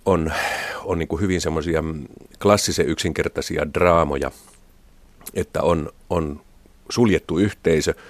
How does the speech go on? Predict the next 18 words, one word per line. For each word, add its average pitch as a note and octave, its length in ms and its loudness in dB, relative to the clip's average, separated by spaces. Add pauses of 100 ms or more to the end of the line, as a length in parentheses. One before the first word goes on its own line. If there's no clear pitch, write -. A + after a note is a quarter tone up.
(280)
jossa F#2+ 380 2
on, D#2 380 -2 (640)
on, D#2+ 180 -2
sinne F2 200 0
on D#2+ 80 2
muodostunut E2 520 2
niin D2 100 -6
kuin D2 200 -10 (480)
joku - 440 -2 (420)
luokkarakenne. D2+ 720 2
Siellä C#2+ 340 -2
on, C#2+ 300 -4
on, C#2 180 -6 (500)
äh, - 1600 -10
rika-, E2 360 2
rikas, F2 360 4
tota, D2+ 380 0
karjankasvattaja, D2 1200 0